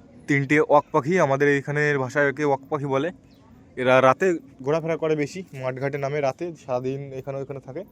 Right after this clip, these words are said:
রাতের দিকে ওরা আহার করতে বেরায়, ওরাও চলে যাচ্ছে। আর আমার পায়রাগুলোকে খেতে টেতে দিচ্ছি এখন আমি।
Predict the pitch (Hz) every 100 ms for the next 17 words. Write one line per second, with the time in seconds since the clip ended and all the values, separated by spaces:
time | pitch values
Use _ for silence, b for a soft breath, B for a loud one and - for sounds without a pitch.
0 | - - - - - - - - - -
1 | 120 127 135 135 185 - 123 123 120 120
2 | 117 123 127 139 135 135 131 123 175 -
3 | - - - - - - - - - 127
4 | 127 127 131 131 131 - 165 170 - -
5 | - - - - - - - - - -
6 | - 113 113 123 123 127 127 127 135 135
7 | 135 139 135 127 - 135 135 135 147